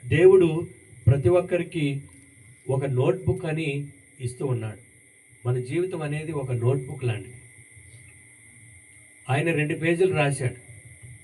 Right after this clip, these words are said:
మొట్టమొదటి పేజీలో మన జీవితం, మన జీవితం గురించి ఆయన రాశాడు. రెండవది జీవితం అయిపోయిన తర్వాత మరణ-,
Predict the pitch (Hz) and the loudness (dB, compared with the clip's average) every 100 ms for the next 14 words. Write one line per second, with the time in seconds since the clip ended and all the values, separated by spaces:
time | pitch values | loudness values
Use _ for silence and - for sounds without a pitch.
0 | - - - - - - - - - - | -20 -20 -20 -20 -20 -18 -18 -18 -20 -20
1 | - - - - 135 139 185 175 170 156 | -20 -20 -20 -8 -6 -2 0 2 0 -2
2 | 156 156 160 143 143 - - 113 113 123 | -2 -2 -2 0 -2 -8 -14 -4 0 0
3 | 113 120 120 - - - - - - - | 0 0 -2 -4 -14 -20 -20 -20 -20 -20
4 | - - - - - - - - - - | -20 -20 -20 -20 -20 -20 -20 -20 -20 -20
5 | - 135 131 127 165 170 156 147 143 143 | -8 -4 -2 0 0 -2 -4 -4 0 0
6 | 143 151 131 123 - - 117 117 110 107 | 0 0 0 -2 -8 -6 0 2 0 -2
7 | 107 - - - - - 123 139 180 180 | -6 -8 -10 -12 -18 -4 -2 4 4 8
8 | 185 - - - - - - 147 185 190 | 10 8 4 -12 -20 -20 -2 8 8 8
9 | 180 156 156 160 147 127 104 92 - - | 4 2 0 0 0 -2 -4 -8 -18 -20
10 | - - 113 120 139 147 127 117 | -20 -8 -4 -2 0 0 -2 -6